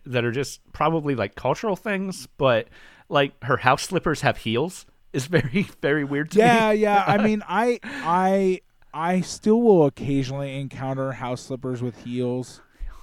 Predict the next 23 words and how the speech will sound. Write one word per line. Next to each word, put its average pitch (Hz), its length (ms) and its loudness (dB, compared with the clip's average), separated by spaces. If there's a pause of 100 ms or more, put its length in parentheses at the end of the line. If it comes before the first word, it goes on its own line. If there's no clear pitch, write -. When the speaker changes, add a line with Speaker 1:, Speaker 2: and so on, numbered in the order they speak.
(320)
Speaker 2:
in 127 220 -8
my 120 220 -6
real 117 460 -6
life. 117 460 -8 (560)
Uh, 101 240 -8
Speaker 1:
Okay. 98 240 0
Speaker 2:
it 127 100 -6
is 131 140 -6
a 113 80 -8
style. 107 720 -10 (840)
Um, 110 360 -8 (260)
I, 147 500 -2 (100)
I 165 260 -2
find 127 600 -6
the 120 160 -8
entire 180 400 -6
universe 120 560 -6
of 92 80 -16
house 98 240 -12
slippers 92 560 -16 (1500)
a 127 80 -10
nightmare 127 460 -8
world. 85 340 -20